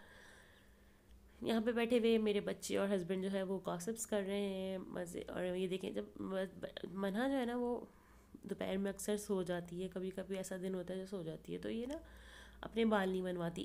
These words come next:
इतना रोती है, इतना रोती है कि बस मुझे नहीं, मुझे अब सर्दियाँ हैं ना तो अब इसको और दर्द हो रहा है बाल बनवाने में, क्योंकि वो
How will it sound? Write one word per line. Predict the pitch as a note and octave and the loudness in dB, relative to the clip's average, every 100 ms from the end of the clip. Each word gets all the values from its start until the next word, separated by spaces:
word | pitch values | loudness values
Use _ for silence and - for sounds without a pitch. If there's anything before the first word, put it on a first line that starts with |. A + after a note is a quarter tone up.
| - | -6
इतना | G3 A#3+ C#4+ | -2 0 4
रोती | C4 B3 A#3 | 2 2 0
है, | A3+ | 2
इतना | A3+ A3+ | 4 4
रोती | A3+ A3 G#3 | 4 2 0
है | G#3+ | 0
कि | G#3+ | 2
बस | A3+ A3+ | 0 0
मुझे | G3+ F#3 G3+ G#3+ | -2 0 0 0
नहीं, | G3 F#3 F3+ | 0 0 0
मुझे | F#3+ F#3+ F3+ - | 0 0 -2 -2
अब | F3+ F3 | -4 -2
सर्दियाँ | G3+ F3 F#3 G#3+ | -2 0 0 2
हैं | G#3+ | 2
ना | A3 | 0
तो | B3 | 2
अब | A3 | 2
इसको | A3 B3 | 6 4
और | - F#3 F3+ F#3 | 6 2 2 0
दर्द | E3+ F3 F3 G3 | 2 2 2 0
हो | F3+ | 0
रहा | F3 | 0
है | F3+ | -2
बाल | F3+ F3+ | -4 -4
बनवाने | F3+ F#3 F3 F3+ | -4 -4 -6 -6
में, | F#3 | -6
क्योंकि | G3 F#3+ G3 | -6 -6 -4
वो | G3 G3 | -4 -6